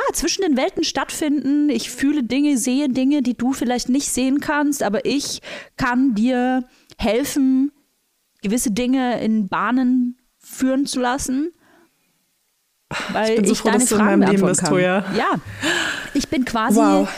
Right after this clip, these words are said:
Speaker 1: ich bin quasi deine neue Morla. Ich bin Astro Girl und, äh, du darfst mir Fragen stellen.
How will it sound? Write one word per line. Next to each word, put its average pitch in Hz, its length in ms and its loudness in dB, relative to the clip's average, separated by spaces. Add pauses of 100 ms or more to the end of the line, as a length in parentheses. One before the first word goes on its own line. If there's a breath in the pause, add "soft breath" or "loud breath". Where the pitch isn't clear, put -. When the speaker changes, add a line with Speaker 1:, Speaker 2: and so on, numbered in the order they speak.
(140)
Speaker 1:
ich 240 140 -4
bin 262 160 0
quasi 240 600 0
deine 220 360 0
neue 208 300 0
Morla. 240 540 0 (240 loud breath)
Ich - 160 -4
bin 220 140 -2
Astro 226 440 -2
Girl 196 420 0 (380 loud breath)
und, 196 420 0
äh, 196 180 0
du 226 120 -2
darfst 311 240 -2
mir 262 120 2
Fragen 277 320 -2
stellen. 135 420 -2